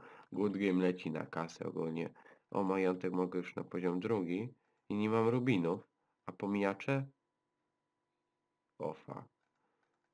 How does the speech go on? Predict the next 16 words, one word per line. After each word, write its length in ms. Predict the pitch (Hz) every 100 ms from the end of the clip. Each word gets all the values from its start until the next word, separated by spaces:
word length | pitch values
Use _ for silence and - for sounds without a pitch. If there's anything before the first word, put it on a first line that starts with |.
| -
Pomijacze, 680 | 110 107 110 110 107 113 98
no, 500 | 101 120 151 156 127 - - - - - - _
licho 380 | 151 185 180 151
z 80 | 127
nimi, 320 | 117 107 104
coś 260 | - 120 120
mało 420 | 143 139 107 92
ich. 400 | 87 82 - - _ _ _ _ _ _ _ -
Ale, 560 | 151 156 147 113 92 -
no, 80 | 104
jakoś 840 | 107 117 120 117 110 - - - _ - - -
ujedziemy, 760 | 98 107 104 107 110 101 90 85
co 200 | - 85
nie? 340 | 87 90 90 - _ _ _ - _ _ _ -
Tych 240 | 92 87
pomijacza. 840 | - 90 87 87 85 85 - 80